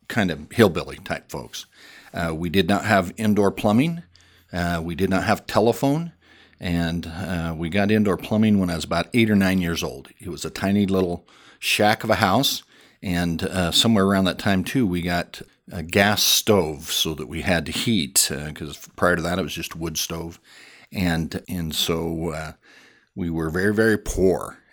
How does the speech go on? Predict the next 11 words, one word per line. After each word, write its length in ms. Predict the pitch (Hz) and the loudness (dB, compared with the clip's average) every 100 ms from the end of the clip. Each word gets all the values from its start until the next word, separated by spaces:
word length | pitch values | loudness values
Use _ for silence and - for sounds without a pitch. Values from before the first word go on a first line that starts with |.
| - | -8
Um, 400 | 87 82 80 80 | -6 -4 -6 -6
my 180 | 78 80 | -6 -8
father 360 | - 87 90 | 0 2 2
passed 340 | 90 104 95 - | 4 4 4 2
away 240 | 92 98 | 2 4
when 160 | 110 85 | 4 0
I 80 | |
was 180 | 78 71 | -2 -4
ten 240 | - 107 104 | 0 2 4
years 240 | 95 92 | 4 2
old. 300 | 92 104 127 | 0 -2 -4